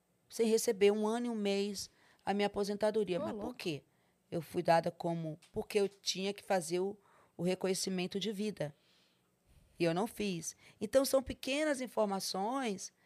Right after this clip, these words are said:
Speaker 1: que, de repente, a gente fica disperso,
Speaker 2: Sim.
Speaker 1: entendeu? E se tem um, um grupo, é, capacitado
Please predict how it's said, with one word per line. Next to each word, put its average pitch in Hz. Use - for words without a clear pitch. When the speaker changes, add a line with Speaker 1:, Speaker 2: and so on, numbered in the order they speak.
Speaker 1:
que, 190
de 196
repente, 208
a 185
gente 202
fica 214
disperso, 214
Speaker 2:
Sim. 202
Speaker 1:
entendeu? 185
E 196
se 208
tem 226
um, 214
um 208
grupo, 196
é, 147
capacitado 202